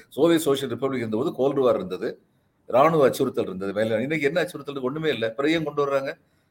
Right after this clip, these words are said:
அப்ப இவங்க அதைத்தான் வந்து இங்க கேட்டாங்க. ரஷ்யாவுடைய வாய்ஸ் வந்து it was not heard. ஏன்னா எஃபெக்டிவ் பப்ளிசிட்டி, பிரஸ் கண்ட்ரோல், இங்க பி ஜே பி என்ன பண்ணுதோ அதை வந்து உலக அளவில் வந்து மேலை நாடுகள் பண்ணிருக்காங்க.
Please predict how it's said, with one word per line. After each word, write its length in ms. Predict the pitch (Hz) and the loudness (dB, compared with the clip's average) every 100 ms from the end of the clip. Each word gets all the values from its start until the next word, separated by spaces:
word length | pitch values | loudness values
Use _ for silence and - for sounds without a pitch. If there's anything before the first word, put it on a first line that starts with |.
| _ | _
அப்ப 200 | - 151 | -4 2
இவங்க 220 | 180 156 131 | 4 6 6
அதைத்தான் 380 | 156 214 190 | 6 4 2
வந்து 200 | 156 151 | 2 0
இங்க 180 | 131 120 | -2 0
கேட்டாங்க. 440 | 117 113 87 92 110 | 2 2 0 -2 0
ரஷ்யாவுடைய 360 | 160 156 147 | 2 2 2
வாய்ஸ் 220 | 120 127 | 2 0
வந்து 180 | 147 143 | -4 -6
it 80 | 120 | -4
was 220 | 120 120 | -4 -4
not 100 | 143 - | -8 -2
heard. 200 | 127 98 - _ _ | 0 0 -4 _ _
ஏன்னா 160 | 123 151 | -2 0
எஃபெக்டிவ் 420 | 120 165 165 160 120 | 0 0 0 0 0
பப்ளிசிட்டி, 540 | 113 120 104 - 131 - _ _ _ | -2 -4 -8 -10 -12 -14 _ _ _
பிரஸ் 260 | 135 147 - | 2 2 2
கண்ட்ரோல், 420 | 113 - 113 117 - _ - | -2 0 0 0 -10 _ -8
இங்க 200 | 107 101 | -2 0
பி 160 | 135 | 2
ஜே 120 | 160 | 2
பி 120 | 160 139 | 4 2
என்ன 140 | 151 | 2
பண்ணுதோ 340 | 147 151 190 | 0 2 2
அதை 140 | 139 147 | 4 2
வந்து 160 | 151 | 2
உலக 260 | 135 135 139 | 2 2 2
அளவில் 220 | 143 147 | 4 4
வந்து 180 | 143 160 | 2 0
மேலை 240 | 135 143 | 2 2
நாடுகள் 440 | 127 120 110 110 98 | 2 0 0 -2 -8
பண்ணிருக்காங்க. 400 | 98 - 85 | -8 -6 -6